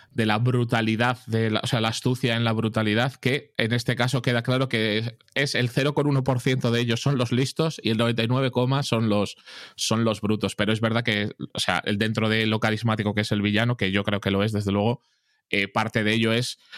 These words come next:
además de que es un cabroncete y que pica y mete el dedo en el ojo y es capaz de di-, divertirse en, en torturas y demás que luego os contamos, que tiene ese punto de decir, "Este es mi plan", ¿no? Y, y te lo plantea, te pone otra vez,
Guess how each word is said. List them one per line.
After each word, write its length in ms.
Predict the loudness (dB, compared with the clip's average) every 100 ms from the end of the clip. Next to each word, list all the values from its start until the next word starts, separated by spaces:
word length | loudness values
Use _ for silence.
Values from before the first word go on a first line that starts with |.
| -2
además 260 | 2 2 2
de 80 | 0
que 60 |
es 100 | 0
un 220 | 0 0
cabroncete 760 | 0 0 0 0 0 0 2 2
y 100 | 2
que 120 | 0
pica 340 | 0 -2 0 0
y 20 |
mete 220 | 0 0
el 40 | 0
dedo 120 | 2
en 80 | 2
el 100 | 2
ojo 300 | 0 0 0
y 80 |
es 80 | 0
capaz 220 | -2 -2
de 100 | 0
di-, 140 | 2 0
divertirse 840 | 0 0 0 -2 -2 0 0 0
en, 200 | 0 -2 -2
en 300 | -2 -2 -2
torturas 500 | -2 0 0 0 0
y 60 |
demás 220 | 0 0
que 260 | 0 0 2
luego 160 | 2 0
os 80 |
contamos, 440 | 0 -2 0 -2 -4 -12 -20 -20 -12
que 160 | -4 -2
tiene 240 | 0 0
ese 160 | 2 0
punto 300 | 0 0 2
de 100 | 2
decir, 300 | 0 0 0
"Este 160 | 0 -2
es 120 | 0
mi 120 | -2
plan", 360 | 0 0 0 0
¿no? 240 | 0 0
Y, 160 | 0 -2
y 100 | -2
te 140 | 0
lo 120 | 0 0
plantea, 520 | -2 -2 0 0 0
te 100 | -2
pone 240 | -2 0
otra 240 | 0 0 2
vez, 260 | 0 -2